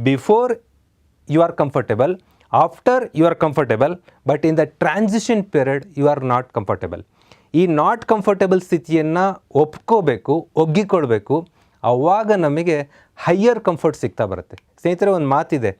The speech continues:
ಟ್ರಾನ್ಸಿಷನ್ ವಿಚಾರ, ವಿಚಾರವಾಗಿ ಕೆಲವರು ವಿಚಾರವಾದಿಗಳು ತಿಳಿಸಿದ್ದಾರೆ. ಟ್ರಾನ್ಸಿಷನ್ ಹೇಗಿರುತ್ತೆ ಅಂದ್ರೆ ಒಬ್ಬ ವುಮೆನ್ ಲೈಫ್ ಇದ್ದಂಗೆ ಅಂತ. ಒಬ್ಬ ವುಮೆನ್ ಲೈಫ್ ಹೇಗಿರುತ್ತೆ ನೀವು ಅಬ್ಸರ್ವ್ ಮಾಡಿರ್ಬೋದು. ಆಕೆ ಯುವತಿಯಾಗಿದ್ದಾಗ, ಆ, ಮದುವಣಗಿತ್ತಿಯಾಗಿದ್ದಾಗ,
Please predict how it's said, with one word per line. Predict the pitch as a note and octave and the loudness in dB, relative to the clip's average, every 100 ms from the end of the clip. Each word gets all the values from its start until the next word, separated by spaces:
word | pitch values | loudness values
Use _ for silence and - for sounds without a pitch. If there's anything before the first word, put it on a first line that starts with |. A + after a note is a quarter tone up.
| _ _ _ - | _ _ _ -2
ಟ್ರಾನ್ಸಿಷನ್ | D3 F3 F3+ - F3+ | 0 0 -2 0 -2
ವಿಚಾರ, | D3+ C#3+ D3+ | -2 0 0
ವಿಚಾರವಾಗಿ | C#3 B2+ D#3+ C3 C3 B2+ F#3+ | 0 0 0 0 0 0 -2
ಕೆಲವರು | F3 D3 C#3 C3 G#2+ - _ - | 0 0 2 0 -2 -6 _ -6
ವಿಚಾರವಾದಿಗಳು | C3+ G3 F#3+ F3+ D#3+ D#3 C#3+ | 0 2 2 2 2 2 0
ತಿಳಿಸಿದ್ದಾರೆ. | - B2 A#2+ G2 F2 _ _ _ _ _ _ _ _ _ - | 0 -2 -2 -4 -6 _ _ _ _ _ _ _ _ _ -4
ಟ್ರಾನ್ಸಿಷನ್ | C3 D#3 F#3 G3+ D#3 | -2 0 0 2 2
ಹೇಗಿರುತ್ತೆ | E3 E3+ E3 - | 2 2 2 0
ಅಂದ್ರೆ | D#3+ F#3 C#3 C3 - - - | 0 2 0 -2 -12 -8 -2
ಒಬ್ಬ | D#3 | 0
ವುಮೆನ್ | F3+ - D#3+ G3 B3 G#3 | 0 0 0 2 2 2
ಲೈಫ್ | E3 C#3 | 0 -2
ಇದ್ದಂಗೆ | C3 A2 G2+ | -4 -4 -6
ಅಂತ. | G2 - - _ _ _ | -10 -14 -20 _ _ _
ಒಬ್ಬ | F#3 | 2
ವುಮೆನ್ | G3+ G3+ A#3 | 2 2 2
ಲೈಫ್ | A3+ G#3+ | 2 2
ಹೇಗಿರುತ್ತೆ | F#3 E3+ E3+ D3+ D#3 D3 C#3+ | 0 2 2 2 0 0 0
ನೀವು | D#3 | 2
ಅಬ್ಸರ್ವ್ | C#3 B2+ E3 D3+ | 2 2 2 2
ಮಾಡಿರ್ಬೋದು. | C3+ A#2+ A2+ B2 F3+ _ _ - | 0 0 0 0 -2 _ _ -2
ಆಕೆ | D#3 D#3+ D#3+ | 0 2 2
ಯುವತಿಯಾಗಿದ್ದಾಗ, | C#3+ D#3+ F3 D#3 C#3+ C#3+ C#3+ C#3 D3 D3+ - _ _ _ _ | 2 2 2 2 0 0 0 2 0 -2 -6 _ _ _ _
ಆ, | A#2 B2 | 0 0
ಮದುವಣಗಿತ್ತಿಯಾಗಿದ್ದಾಗ, | B2 B2 C#3 E3+ E3 D3 - D3 C#3 C3 C#3 C3+ | 2 2 2 2 0 0 2 2 2 0 0 2